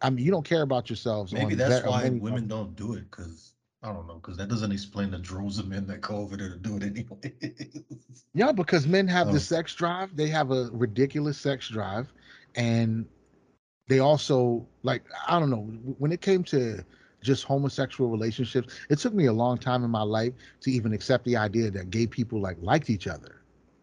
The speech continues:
Speaker 1: <laughs> You know what I'm saying? Like, y'all, like, I thought y'all just saw each other and went
Speaker 2: I
Speaker 1: each
Speaker 2: can
Speaker 1: other's
Speaker 2: see where you
Speaker 1: butts.
Speaker 2: came to that conclusion. <laughs>
Speaker 1: Yeah, it's like, I thought this was just 'cause you don't have to like, it's two dudes. Where's the liking happen? Like, what is the, you don't have to like each other.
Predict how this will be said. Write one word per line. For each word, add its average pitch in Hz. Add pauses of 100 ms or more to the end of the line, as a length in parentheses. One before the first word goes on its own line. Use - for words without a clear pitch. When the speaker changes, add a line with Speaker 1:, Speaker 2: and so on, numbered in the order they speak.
(220)
Speaker 1:
<laughs> - (800)
You 160
know 233
what 254
I'm 202
saying? 240
Like, 175 (340)
y'all, 165
like, 139 (280)
I 202
thought 233
y'all 156
just 143
saw 165
each 160
other 143
and 131
went 147
Speaker 2:
I 156
Speaker 1:
each 147
Speaker 2:
can 156
Speaker 1:
other's 139
Speaker 2:
see 139
where 127
you 117
Speaker 1:
butts. 117
Speaker 2:
came 113
to 107
that 104
conclusion. 98 (100)
<laughs> -
Speaker 1:
Yeah, 339
it's 190
like, 208
I 208
thought 233
this 208
was 185
just 180
'cause 190
you 180
don't 233
have 220
to 160
like, 143
it's 156
two 214
dudes. 165
Where's 165
the 160
liking 139
happen? 95
Like, 120
what 151
is 160
the, 139 (600)
you 147
don't 190
have 180
to 135
like 120
each 117
other. 120